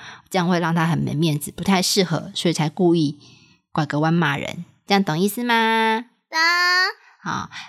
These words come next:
Speaker 1: 而且他在指桑骂槐的时候是有点开玩笑的，就说他胖是因为他把话都吃下去了，还是很严厉的骂。
Speaker 2: 应该没有吧？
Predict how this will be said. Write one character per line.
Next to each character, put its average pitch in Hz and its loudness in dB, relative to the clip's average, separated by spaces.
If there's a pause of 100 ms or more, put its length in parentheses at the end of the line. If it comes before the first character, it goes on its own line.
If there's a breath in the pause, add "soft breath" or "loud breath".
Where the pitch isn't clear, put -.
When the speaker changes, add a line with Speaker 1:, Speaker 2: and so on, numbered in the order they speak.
Speaker 1:
而 - 0
且 214 0
他 214 0
在 226 4
指 170 -6
桑 180 0
骂 196 4
槐 151 0
的 147 -2
时 160 0
候 165 2
是 208 0
有 185 4
点 165 0
开 156 0
玩 143 -2
笑 - -2
的， 160 -12
就 202 -6
说 262 0
他 269 0
胖 262 0
是 233 -2
因 233 2
为 233 2
他 220 6
把 220 -4
话 185 2
都 170 2
吃 165 0
下 151 -2
去 - -6
了， - -8 (760)
还 170 -4
是 202 2
很 170 4
严 143 -2
厉 170 2
的 151 -4
骂。 151 -8 (680)
Speaker 2:
应 254 -2
该 247 2
没 214 0
有 98 -4
吧？ 85 -10